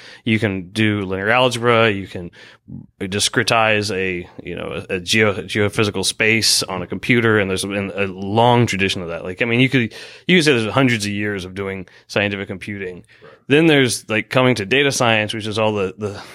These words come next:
Speaker 1: bringing statistics to that, um, rigorous computer modeling side of things.
Speaker 2: Yeah.
Speaker 1: And you don't have to be big data to do data science. I mean, there's a lot of really g-, good, uh, small data problems. In fact,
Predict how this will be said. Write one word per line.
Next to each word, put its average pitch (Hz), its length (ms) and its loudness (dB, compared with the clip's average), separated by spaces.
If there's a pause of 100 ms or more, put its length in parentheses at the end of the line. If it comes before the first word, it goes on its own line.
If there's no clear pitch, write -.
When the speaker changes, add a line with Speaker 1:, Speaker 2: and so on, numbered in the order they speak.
(160)
Speaker 1:
bringing 113 300 0
statistics - 800 0
to 131 280 2
that, 104 320 0 (120)
um, 95 260 -8
rigorous 107 480 0
computer 107 360 0
modeling 98 500 -4
side - 280 -4
of - 80 -12
things. - 420 -14 (120)
Speaker 2:
Yeah. - 60 -20 (380)
Speaker 1:
And 107 540 0 (400)
you 131 120 0
don't 143 120 4
have 147 100 0
to 131 60 -8
be 123 100 2
big 131 260 0
data 123 260 2
to 120 120 4
do 113 120 2
data 107 260 2
science. 101 400 -4
I 110 60 -4
mean, 98 140 -4
there's 104 180 -2
a 107 60 -2
lot 101 240 2
of 98 120 0
really 104 280 0
g-, 95 80 -10 (420)
good, 110 400 2 (200)
uh, 92 280 0
small 110 380 2
data 107 200 2
problems. 107 460 -2
In 95 80 -6
fact, 101 320 -6